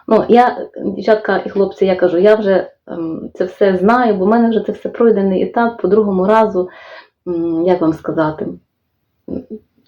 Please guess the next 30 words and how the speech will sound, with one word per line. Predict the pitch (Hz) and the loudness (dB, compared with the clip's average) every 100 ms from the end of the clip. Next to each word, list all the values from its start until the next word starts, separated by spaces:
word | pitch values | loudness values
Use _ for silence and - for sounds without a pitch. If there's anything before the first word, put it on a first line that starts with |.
| - | 2
легше | 208 226 214 - | 6 6 2 -4
йти | 165 - 240 | -4 -2 -2
вже | 208 | -2
по | - | -6
протоптаній | - 180 190 185 175 175 165 | -4 -2 -2 -2 -2 -2 -2
доріжці, | 165 143 147 - - 185 | -2 -2 -4 -10 -14 -12
ніж | - 190 190 - | -4 -2 -2 -6
вперше. | - - - - - _ _ _ _ - - - - _ _ _ _ _ _ _ | -6 -4 -6 -12 -18 _ _ _ _ -20 -20 -20 -20 _ _ _ _ _ _ _
Тому, | - 190 220 233 233 _ _ _ _ _ _ | 0 2 2 0 -6 _ _ _ _ _ _
е, | - 175 160 | -8 -6 -2
я | 208 226 | 4 4
вас | 208 202 | 4 0
всіх | - - 214 | -8 -10 -8
підтримую, | - 190 214 247 240 208 185 | -8 -4 -2 0 0 -2 -2
за | 190 | -4
всіх | - 233 226 - | -4 -6 -6 -6
переживаю, | 202 190 185 185 190 240 262 214 | -2 0 0 0 2 4 4 2
тримаю | - 202 214 202 | 0 -2 0 0
за | 185 | 0
всіх | 185 - - | -2 -6 -6
кулаки. | 190 185 180 214 | 0 0 4 4
Я | 202 | 6
дуже | 233 226 | 0 -2
хочу, | 208 214 196 | -2 -2 -2
щоб | 190 185 180 | -6 -8 -4
у | |
вас | 208 214 214 | -2 -2 -4
всіх | - 220 233 | -8 -4 -4
все | - _ 208 | -8 _ -2
вдалося, | 190 190 208 254 - | 0 2 2 2 -4